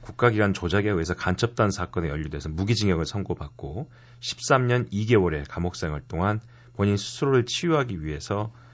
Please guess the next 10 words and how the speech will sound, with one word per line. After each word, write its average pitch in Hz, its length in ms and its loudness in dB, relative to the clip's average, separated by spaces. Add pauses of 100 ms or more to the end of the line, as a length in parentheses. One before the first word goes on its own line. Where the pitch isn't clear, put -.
(680)
자기 92 560 2
주위에 110 320 4
있는 101 180 2
야생초 92 540 0
그림을 117 360 4
그리셨죠. - 480 -10 (460)
그 - 80 -4
야생초들의 82 560 0
편지를 90 320 -4
써서 73 400 -10